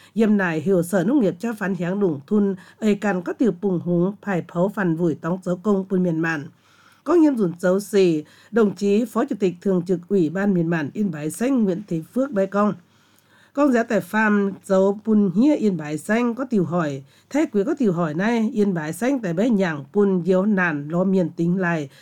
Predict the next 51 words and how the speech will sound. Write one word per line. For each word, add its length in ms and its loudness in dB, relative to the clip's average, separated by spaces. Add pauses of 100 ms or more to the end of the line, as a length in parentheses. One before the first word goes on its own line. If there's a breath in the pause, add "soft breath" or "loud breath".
(140 loud breath)
câu 160 0
tháo 300 -2
tiểu 240 0
công 260 0
phải 160 -4
phấu 200 -4
tóng 320 -2
chiêm 160 2 (140)
bùn 160 0
miền 200 0
màn 340 -2
buồng 200 0
hỏi 260 -4
cắt 240 -6
on 220 -4
tình 160 0
xế 260 -4
rằng. 300 0 (640 soft breath)
Cũng 260 2
ta 180 0
đâu 200 4
tháo 240 0
liu 360 2
hỏi 480 0
chiêm 160 2
nhảy 160 0
há 220 -4
phà 340 -2
gì 220 -8
yên, 180 0 (340 soft breath)
có 100 2
nằm 200 4
pia 160 0 (100)
buồng 240 2
bằng 240 0
liu 260 2
tại 220 -2
bé 220 0
mải 240 -2
tóng 280 -2
yêm 180 0
xiang. 420 0 (380 loud breath)
Xanh 220 0
tổng 160 2
bé 140 2
hiểu 220 2
miền 320 0
màn 480 0
có 180 -2
thiếu 160 2
cảnh 260 -2